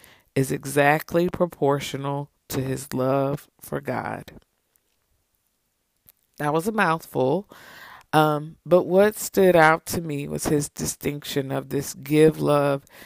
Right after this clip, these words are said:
and need love. God is a giver. He gives love. He doesn't necessarily need love from us because God doesn't lack anything.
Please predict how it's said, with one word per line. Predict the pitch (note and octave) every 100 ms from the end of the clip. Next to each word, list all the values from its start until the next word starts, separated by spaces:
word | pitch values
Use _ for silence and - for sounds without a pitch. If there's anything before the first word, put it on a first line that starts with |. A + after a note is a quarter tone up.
| - _ -
and | D3+ D3
need | C#3+ D3 D3 -
love. | C3+ C#3 D3 D3+ _ _ - _ _ _ _ _ -
God | C3+ D#3+ E3+ F3+
is | E3+ D#3
a |
giver. | C#3 D3 D#3+ D3+ C3
He | C#3 - F3
gives | C#3 - E3 F3+ E3+ -
love. | C3 C3 C#3 E3
He | - E3+
doesn't | F3 F3 F#3 F3
necessarily | E3+ D#3 F3+ F3+ F#3 - F#3 F#3 F3+ F3+
need | F3 E3+ F3+ F#3 F3 -
love | C3+ C3 C#3
from | - C#3 C#3
us | C#3+ -
because | - - D3+ D3
God | C#3+ D3 D3+ -
doesn't | D3+ D3 D3 - D3
lack | D3 D3 _ -
anything. | E3 E3 D3+ - B2 B2+ D#3